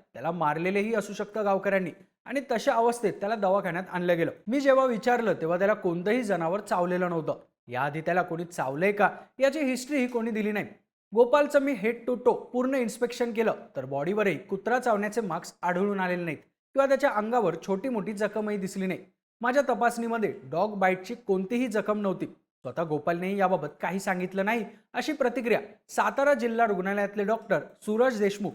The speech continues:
यांनी माध्यमांशी बोलताना दिली. डॉक्टरांच्या माहितीनंतर गोपालला रेबीज झालेला नव्हता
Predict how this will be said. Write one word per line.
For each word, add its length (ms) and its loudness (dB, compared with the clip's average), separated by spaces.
यांनी 200 -4
माध्यमांशी 540 -2
बोलताना 400 0
दिली. 180 -2
डॉक्टरांच्या 520 2
माहितीनंतर 580 0
गोपालला 400 0
रेबीज 340 -4
झालेला 300 0
नव्हता 240 -2